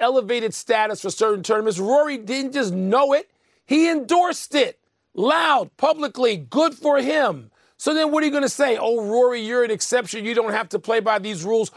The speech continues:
which you helped write." No, this is not a big deal. It just isn't. I can't believe that Rory's gonna make it a big deal.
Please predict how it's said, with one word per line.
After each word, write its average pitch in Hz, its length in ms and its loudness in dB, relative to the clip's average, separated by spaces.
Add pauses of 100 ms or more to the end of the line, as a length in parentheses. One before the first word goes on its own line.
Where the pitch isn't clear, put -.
(180)
which 214 320 -2
you 220 300 -2
helped 208 300 -2
write." 214 420 -2 (360)
No, 233 320 0
this 247 160 -2
is 262 120 -2
not 247 180 2
a 226 40 0
big 190 280 -6
deal. 151 380 -6 (100)
It 180 80 -8
just 214 220 -2
isn't. 143 340 -2 (340)
I 214 100 0
can't 262 260 -4
believe 240 260 -4
that 220 100 0
Rory's 220 360 0
gonna 185 180 -2
make 240 280 -2
it 226 80 0
a 190 40 4
big 151 300 -4
deal. 139 400 -4